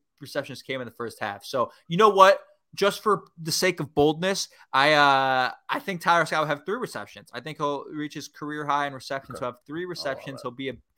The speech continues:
Speaker 1: he'll be a playmaker on offense because what do you have to lose, right? Oh, here, here's the other bold prediction.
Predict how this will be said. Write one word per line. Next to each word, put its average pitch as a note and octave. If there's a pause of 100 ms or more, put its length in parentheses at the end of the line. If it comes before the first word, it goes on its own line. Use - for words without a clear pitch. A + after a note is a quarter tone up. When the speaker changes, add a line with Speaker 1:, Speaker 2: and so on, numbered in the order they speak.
(200)
Speaker 1:
he'll C3
be C3+
a B2+
playmaker B2+
on A2+
offense A#2
because D#3
what C#4
do D4+
you D#4+
have D4
to G3+
lose, D3+ (200)
right? F#3 (460)
Oh, C4+
here, C#4
here's D4+
the C#4
other D4
bold A#3+
prediction. F3+